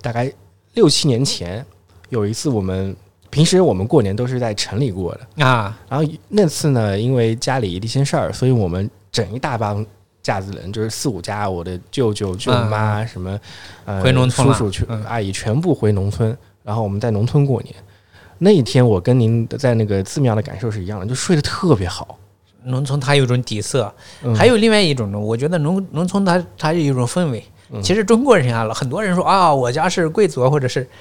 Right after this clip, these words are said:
Speaker 2: 城市里面生活的人也有。
Speaker 1: <laughs>
Speaker 2: 但是往上推啊，大家很多人都是从农村的。
Speaker 1: 农-，农村来的。
Speaker 2: 所以你骨子里面其实是喜欢这种文化的啊，
Speaker 1: 嗯。
Speaker 2: 喜欢在农村里面闲适，
Speaker 1: 对，闲适。
Speaker 2: 宽敞。
Speaker 1: 嗯。
Speaker 2: 啊，你看很多北京的那个院子啊，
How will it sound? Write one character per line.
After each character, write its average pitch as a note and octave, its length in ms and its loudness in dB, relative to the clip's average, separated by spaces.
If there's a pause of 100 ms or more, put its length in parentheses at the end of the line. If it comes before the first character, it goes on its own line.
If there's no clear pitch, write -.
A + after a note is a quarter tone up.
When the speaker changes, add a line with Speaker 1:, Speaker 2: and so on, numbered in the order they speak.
(140)
Speaker 2:
城 G3 160 0
市 E3+ 80 8
里 E3 80 8
面 F3 140 8
生 A#3 140 6
活 G#3+ 100 8
的 G3+ 120 8
人 C#3+ 100 8 (100)
也 C#3+ 160 6
有。 C3 180 4 (140)
Speaker 1:
<laughs> - 180 -18
Speaker 2:
但 B3 100 8
是 C#4 80 10
往 F3+ 160 8
上 A#3 200 8
推 G3+ 180 6
啊， F3 100 8
大 F#3 180 6
家 D#3+ 120 4
很 A2 240 -2
多 D3+ 140 4
人 D#3+ 160 4
都 C3 100 2
是 B2+ 140 -4
从 A2+ 220 -4
农 A2 160 -2
村 B2+ 160 2
的。 C3+ 80 2
Speaker 1:
农-， C#3+ 100 -2
农 B2+ 60 -2
村 C#3 120 -4
来 G#2+ 160 -4
的。 F2 80 -12
Speaker 2:
所 C4 120 4
以 F4 40 4
你 E4+ 140 2
骨 D#3+ 220 2
子 A#3 100 4
里 C4 80 4
面 F#3+ 160 6
其 G#3 100 6
实 G#3+ 120 6
是 G#3+ 120 4
喜 - 180 0
欢 D#3+ 180 2
这 A3+ 100 4
种 C3+ 140 0
文 G2+ 160 -6
化 A#2 180 -2
的 G#2 100 -10
啊， A2 320 -2
Speaker 1:
嗯。 A2+ 60 -4
Speaker 2:
喜 - 200 0
欢 F3 180 4
在 G#3+ 140 6
农 E3 180 2
村 E3 140 4
里 D3+ 60 2
面 B2+ 160 2
闲 A#2 340 0
适， E3+ 240 -2 (220)
Speaker 1:
对， C#3+ 160 4
闲 - 160 0
适。 B2 60 2
Speaker 2:
宽 F#3+ 340 6
敞。 A2+ 380 0
Speaker 1:
嗯。 B2 260 0
Speaker 2:
啊， D#3 60 -2
你 G3+ 160 0
看 G#3+ 340 4
很 D3+ 240 4
多 F#3+ 160 4
北 E3+ 180 0
京 C#3 160 0
的 E3+ 120 2
那 E3 80 0
个 C#3 100 2
院 E3 180 4
子 A#2+ 120 -2
啊， A2 200 0